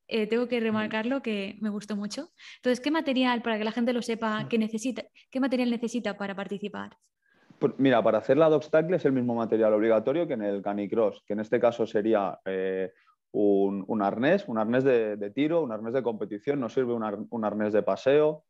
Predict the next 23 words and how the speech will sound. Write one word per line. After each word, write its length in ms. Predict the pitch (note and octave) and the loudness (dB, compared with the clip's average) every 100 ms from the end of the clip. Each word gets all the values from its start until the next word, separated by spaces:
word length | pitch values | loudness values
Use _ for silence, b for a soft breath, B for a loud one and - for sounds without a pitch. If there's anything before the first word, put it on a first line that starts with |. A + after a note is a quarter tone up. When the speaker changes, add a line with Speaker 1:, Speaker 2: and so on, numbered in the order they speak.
| _ | _
Speaker 2:
De 180 | A2+ G#2+ | -6 -4
Speaker 1:
Vale. 120 | G2+ | -2
Speaker 2:
arnés 180 | G#2+ A2+ | -2 -2
de 60 | A#2 | -2
paseo 240 | A#2+ C3 | -2 -2
me 80 | C3 | -2
refiero 640 | A2 G#2+ A#2 A#2 A2 - _ _ | 0 0 2 4 2 -2 _ _
a 60 | A#2 | -4
un 160 | A2+ | -2
Julius 320 | A2 B2 B2 - | 2 2 2 0
Canine, 360 | G#2+ A#2 B2+ | -2 -2 -4
por 140 | A#2 G#2+ | -2 -4
ejemplo, 380 | - B2 A#2+ | -2 -2 0
que 60 | A2 | -2
es 60 | G#2+ | 0
la 120 | A2 | 0
que 80 | G#2+ | 0
Speaker 1:
Vale. 300 | G#2 G#2 G2+ | 0 0 -4
Speaker 2:
la 100 | G2+ | -6
mayor 240 | G#2 G#2 | -2 0
gente 240 | A2 G#2 | 0 -2
conoce, 360 | G2 G2+ A2 A2 | 0 0 -2 0
¿vale? 240 | G#2 A#2+ | 0 0